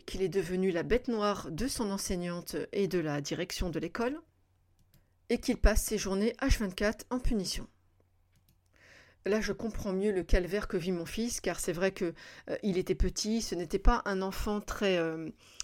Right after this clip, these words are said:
euh, je veux dire, qui va exprimer vraiment ce qu'il ressent, et cetera. Bon, il est petit en même temps, mais voilà, il a toujours eu une personnalité, euh, plutôt introvertie. Et donc, eh ben, j'ai enfin des mots sur ce qu'il est en train de vivre, hein, et que je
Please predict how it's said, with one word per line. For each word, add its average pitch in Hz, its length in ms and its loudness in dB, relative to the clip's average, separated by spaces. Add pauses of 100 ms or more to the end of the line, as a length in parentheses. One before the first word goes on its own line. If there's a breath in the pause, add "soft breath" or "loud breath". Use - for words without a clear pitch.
(300 loud breath)
euh, 131 120 -8
je 170 60 -10
veux 175 60 -6
dire, 180 200 -2
qui 196 100 -2
va 170 180 -2
exprimer 202 800 2
vraiment 185 280 0
ce 190 80 -8
qu'il 196 160 -4
ressent, 190 400 -2
et 180 80 -6
cetera. 202 420 -2
Bon, 170 140 -4
il 160 100 -4
est 160 60 -6
petit 185 240 -2
en 185 40 -2
même 170 140 -6
temps, 247 160 0
mais 180 140 -2
voilà, 165 180 2
il 156 120 0
a 170 40 0
toujours 233 220 -2
eu 247 40 4
une 220 60 -2
personnalité, 190 720 0 (360 loud breath)
euh, - 40 -2
plutôt - 380 2
introvertie. 233 760 -2 (500 loud breath)
Et 196 120 2
donc, 208 500 0
eh 196 80 4
ben, 196 320 0
j'ai 196 200 0
enfin 214 300 0
des 190 160 2
mots 214 240 4
sur 233 220 -4
ce - 60 -8
qu'il 185 220 -6
est 240 140 -2
en 196 80 -4
train 233 200 -2
de 180 120 0
vivre, 196 400 -2
hein, 202 140 -4
et 160 100 -6
que 180 160 -2
je 170 240 -2